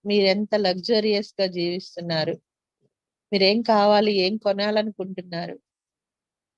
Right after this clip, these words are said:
వాటిని పొందుతున్నప్పుడు, మీకు లభించినప్పుడు వచ్చే ఆనందాన్ని అక్కడ చూడాలి మీరు.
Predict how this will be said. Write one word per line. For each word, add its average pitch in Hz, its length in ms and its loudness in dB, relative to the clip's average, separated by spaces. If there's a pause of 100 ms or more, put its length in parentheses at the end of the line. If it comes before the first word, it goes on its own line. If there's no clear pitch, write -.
(120)
వాటిని 208 340 -2
పొందుతున్నప్పుడు, 202 760 -4 (1300)
మీకు 196 180 -8
లభించినప్పుడు 196 680 -4
వచ్చే 185 320 -6
ఆనందాన్ని 190 600 -4
అక్కడ 165 280 -8
చూడాలి 170 400 0
మీరు. 160 200 -2